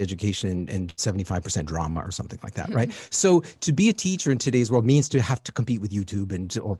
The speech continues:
Speaker 1: social
Speaker 2: Mm.
Speaker 1: media and whatnot. So assert-, having a big entertaining tiger along with an educative tiger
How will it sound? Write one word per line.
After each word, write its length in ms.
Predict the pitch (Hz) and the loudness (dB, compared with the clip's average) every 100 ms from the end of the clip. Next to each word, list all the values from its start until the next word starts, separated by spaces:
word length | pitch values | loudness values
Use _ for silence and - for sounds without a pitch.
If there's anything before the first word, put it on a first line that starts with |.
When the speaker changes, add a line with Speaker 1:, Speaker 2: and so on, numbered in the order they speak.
| - | -8
Speaker 1:
social 280 | - 127 - | -2 0 2
Speaker 2:
Mm. 40 | 107 | 2
Speaker 1:
media 220 | 165 104 | 4 4
and 80 | 95 | 2
whatnot. 280 | 101 107 101 | 0 0 2
So 240 | 131 127 - | 4 4 4
assert-, 480 | - - 190 202 - - | -2 6 6 6 -2 -12
having 420 | - 180 180 180 | -2 0 4 4
a 60 | 131 | 4
big 200 | 165 156 | 6 6
entertaining 520 | 147 147 - 131 120 | 4 2 4 4 4
tiger 360 | 135 147 123 110 | 2 2 2 0
along 240 | 127 139 | 0 0
with 140 | 131 117 | 0 -2
an 80 | 113 | -2
educative 520 | 165 180 123 104 95 | -2 -4 -2 -4 -4
tiger 440 | - 92 87 90 | -4 -2 -2 -6